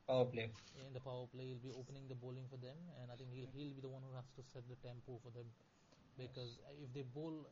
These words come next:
Speaker 2: if they open the bowling with the likes of Umesh Yadav or Chris Woakes, I think they could probably get taken apart at the start, and that would make things a lot tougher for the spinners in the middle overs. Whereas if you start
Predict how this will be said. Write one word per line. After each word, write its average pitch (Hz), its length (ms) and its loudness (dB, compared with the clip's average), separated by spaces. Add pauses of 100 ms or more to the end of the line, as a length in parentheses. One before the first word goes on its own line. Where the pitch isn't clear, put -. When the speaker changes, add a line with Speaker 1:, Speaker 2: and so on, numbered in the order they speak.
Speaker 2:
if 143 160 -10
they 147 160 -4
open 151 240 -6 (320)
the 135 80 -4
bowling 135 320 -2
with 127 80 -2 (720)
the 127 80 -2
likes 127 240 -4
of 127 80 -2
Umesh 127 320 -4
Yadav 127 320 -4
or 123 80 -4 (160)
Chris 131 160 -8
Woakes, 127 240 -8
I 127 80 -6
think 131 160 -8
they 127 160 -6
could 123 120 -4 (600)
probably 135 240 -2
get 127 160 0 (160)
taken 131 240 -2
apart 123 320 -4 (720)
at - 80 -8
the 123 120 -4
start, 123 280 -4
and 120 160 -4
that 123 160 -4
would 127 240 -2
make 123 120 -6 (120)
things 127 240 -4
a 131 80 -4
lot 127 240 -2
tougher 127 280 -6
for 131 120 -6
the 117 160 -6 (480)
spinners 131 360 -2
in 120 120 -2
the 120 60 -4
middle 120 260 -4
overs. 113 240 -4
Whereas 120 200 -6
if 117 120 -10
you 131 80 -6
start 127 240 -6